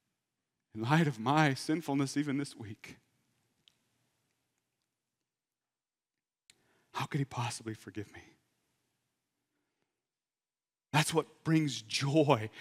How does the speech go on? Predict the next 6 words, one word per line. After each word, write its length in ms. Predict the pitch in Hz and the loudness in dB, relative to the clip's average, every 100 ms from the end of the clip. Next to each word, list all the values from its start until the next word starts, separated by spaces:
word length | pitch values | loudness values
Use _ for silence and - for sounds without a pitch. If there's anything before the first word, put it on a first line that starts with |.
| - - | -10 -2
to 120 | 180 | 2
your 180 | 143 127 | 2 2
worship. 680 | 113 165 180 - 110 - - _ _ _ _ _ _ _ _ _ _ _ - | 4 4 4 2 -2 -8 -20 _ _ _ _ _ _ _ _ _ _ _ 8
Understanding 680 | 185 196 214 - 208 208 | 8 8 4 8 8 8
your 120 | 214 214 | 6 4
sinfulness 880 | - 180 151 143 131 127 - - | 2 0 2 0 0 -2 -6 -10